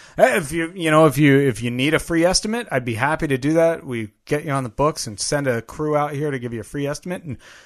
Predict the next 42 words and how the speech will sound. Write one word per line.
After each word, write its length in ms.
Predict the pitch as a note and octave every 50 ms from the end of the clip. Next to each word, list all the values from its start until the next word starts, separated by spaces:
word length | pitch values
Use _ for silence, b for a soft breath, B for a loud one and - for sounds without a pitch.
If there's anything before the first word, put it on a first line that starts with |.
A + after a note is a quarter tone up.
| B B
who 100 | - D3
knows, 260 | E3+ A#3+ C4+ C4 A3
you 60 | F#3 F#3
might 180 | G#3 G#3+ G#3
be 60 | G3+
able 120 | A3 A3 A3
to 60 | G#3+
get 120 | G3+ A3+
it 60 | A3+ G#3
replaced 440 | G#3+ F3+ - F#3+ G#3 A#3+ A#3 -
for 160 | - - A3 F#3
free 260 | - - B3 C4+ C4+
by 140 | A3+ G3+ F3
insurance 460 | F3 E3 - - G#3 B3 B3 G#3+ -
because 280 | - - D#3 D#3+ D#3 D3+
of 80 | D3+
the 80 | D3 C#3+
damage 360 | C3 D3 D3+ F3 F#3 F3 D3+
from 140 | - - E3+
the 60 | D#3+ D3
hailstorm." 580 | D3+ F3 G#2 - - - D3 A#2+ G#2+ G#2 G2+
And 180 | - - A#2 B2
I 100 | B2 A#2
said, 380 | G#2+ - - - - C3+ G#2+ - b b b b b b b b _
so 120 | - A#2+
I 80 | A2+ A2+
was 80 | A2 G#2+
like, 200 | G#2+ G2 F#2 _ _ - -
"Yeah, 320 | D3+ D#3+ E3+ D#3+ C#3+ B2+ G#2 _ -
okay, 320 | C#3+ D3+ D3+ - E3 D3
yeah, 240 | C#3+ D3 D#3+ D#3+ D#3
we're, 260 | D#3 E3+ F#3 F#3+ G3
we're 120 | G3+ G#3 G#3
set. 340 | - - B3+ A3+ F#3+ - -
No 100 | G3+ F#3+
thanks." 380 | F3+ F#3 E3 D#3 C#3 - - - _ _ _ _ _ _ _ _ _ _ _ _ _ _ _ _ _ _ _ _ _ _ _ _ _ _
Door 200 | - D3 D3 C#3
closed 440 | - - C3 A2 F#2 - - - - - _ _ _ _ _ _ _ _ _ _
while 220 | - A#2 A#2+ B2+ B2
he's 180 | A#2 B2 A#2 -
still 200 | - - B2 G#2+
talking, 420 | - A#2 G2 F2+ - - - -